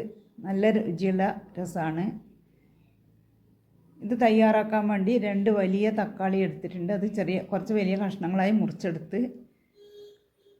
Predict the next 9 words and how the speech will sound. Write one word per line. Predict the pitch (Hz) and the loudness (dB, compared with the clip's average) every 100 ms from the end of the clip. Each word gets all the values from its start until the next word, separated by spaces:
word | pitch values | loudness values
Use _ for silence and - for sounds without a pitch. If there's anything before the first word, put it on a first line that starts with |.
| _ - - - | _ -20 -16 -2
ഒരു | 226 233 | 0 4
പിടി | 233 202 247 - - - - | 4 4 0 -4 -16 -20 -6
വെളുത്തുള്ളി | 196 196 - 208 185 208 220 - - _ _ _ _ _ _ _ _ _ _ _ - | -4 -2 -2 0 0 -2 -4 -10 -20 _ _ _ _ _ _ _ _ _ _ _ -2
തൊലി | 208 214 | 2 4
കളഞ്ഞ് | 226 220 202 214 262 - - _ _ | 6 4 4 2 0 -4 -16 _ _
മിക്സി | 185 180 - - | -10 -8 -8 -4
ജാറിലേക്ക് | 196 175 202 202 196 | -2 -2 -2 -2 -4
ഇട്ട് | - | -4
കൊടുത്ത്, | 175 160 - | -6 -6 -6